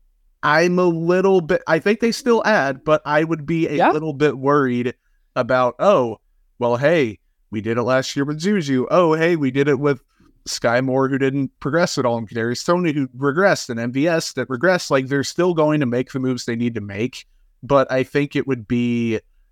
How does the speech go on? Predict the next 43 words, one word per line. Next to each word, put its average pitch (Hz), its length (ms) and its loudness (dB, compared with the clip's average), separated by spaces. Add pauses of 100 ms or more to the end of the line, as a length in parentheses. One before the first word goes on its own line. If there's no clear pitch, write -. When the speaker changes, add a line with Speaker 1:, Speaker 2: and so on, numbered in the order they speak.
(380)
Speaker 1:
less 120 460 0
aggressive. 117 500 -4
Now, 131 120 4
the 131 100 0
middle 156 260 0
ground 113 460 -4 (320)
is 120 180 -6
maybe 135 200 0
they 127 140 0
get 123 200 -2
to - 120 -8
the 117 60 -4
conference 113 440 -6
championship, 143 720 0 (360)
they 110 100 -2
lose 117 240 0
a 113 60 -8
close 107 320 -4
game, 135 500 0 (320)
they 107 140 -2
shoot 127 240 -4
themselves 113 420 -4
in 110 100 -8
the 104 60 -10
foot. 143 380 0 (300)
I 120 60 -4
think 135 260 -2
you 135 140 -2
add 123 240 2
one 120 420 -2
impact 117 640 -4
piece. 104 300 -6
They 120 140 -4
could 147 200 0
add 131 280 -2
two, 135 300 -2
like 123 200 -2
we 123 140 0
said 120 200 0
earlier, 120 460 0
a 110 140 -2
draft 117 440 -4
pick 117 320 -4